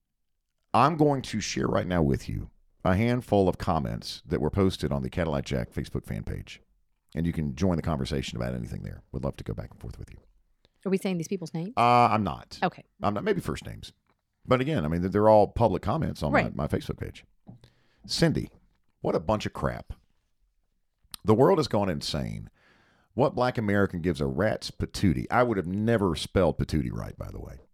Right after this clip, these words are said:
Speaker 2: I know, I like that. Rat's patootie.
Speaker 1: "Gives a rat's patootie about the name. There are more important fish to fry.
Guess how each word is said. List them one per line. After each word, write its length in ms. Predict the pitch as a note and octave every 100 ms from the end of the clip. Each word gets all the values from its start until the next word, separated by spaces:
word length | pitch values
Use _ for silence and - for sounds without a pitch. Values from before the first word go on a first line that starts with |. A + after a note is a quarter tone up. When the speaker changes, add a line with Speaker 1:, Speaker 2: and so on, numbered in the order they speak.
| _
Speaker 2:
I 60 | F3+
know, 100 | D#3+
I 60 |
like 160 | D#3 D#3
that. 140 | D#3
Rat's 220 | D#3+ D3+
patootie. 160 | - -
Speaker 1:
"Gives 180 | A2 A2
a 60 |
rat's 400 | G2+ G2 B2+ -
patootie 480 | - - - A#2+ E2
about 280 | D#2 F2+ E2
the 60 | D#2+
name. 520 | D#2+ C2 A1 G1+ - _ _ _
There 160 | A2 G#2+
are 60 |
more 340 | F#2 G#2+ B2 -
important 600 | D#3 - G#2+ F2+ F2 - _
fish 360 | - G2 - -
to 160 | F#2+
fry. 600 | E2 - F2+ B1 G#1 G#1+